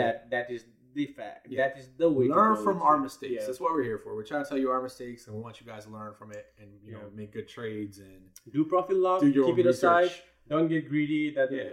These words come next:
Speaker 1: everything's gonna go up. Things will go, come down.
Speaker 2: Yeah.
Speaker 1: So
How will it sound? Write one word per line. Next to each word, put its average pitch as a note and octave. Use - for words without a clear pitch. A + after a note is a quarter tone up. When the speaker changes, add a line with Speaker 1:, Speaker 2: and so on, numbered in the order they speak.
Speaker 1:
everything's C#3
gonna C3+
go C3
up. C3+
Things E3+
will D3+
go, A#2+
come A#2+
down. A#2+
Speaker 2:
Yeah. -
Speaker 1:
So B2